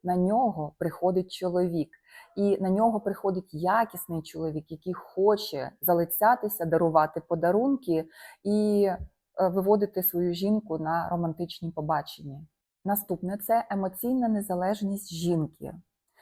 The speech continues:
Це надзвичайно важливо. У мене є багато відео на каналі, як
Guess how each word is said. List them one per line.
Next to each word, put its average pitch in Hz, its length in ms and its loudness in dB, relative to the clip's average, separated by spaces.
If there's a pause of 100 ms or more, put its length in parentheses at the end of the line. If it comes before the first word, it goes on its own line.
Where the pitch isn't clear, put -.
(140)
Це 202 60 -4
надзвичайно 208 680 -2
важливо. 175 560 -2
У 151 60 -4
мене 202 260 -2
є 180 140 -2
багато 190 440 -4
відео 185 380 -2
на 170 120 -4
каналі, 185 600 -2
як 185 260 -4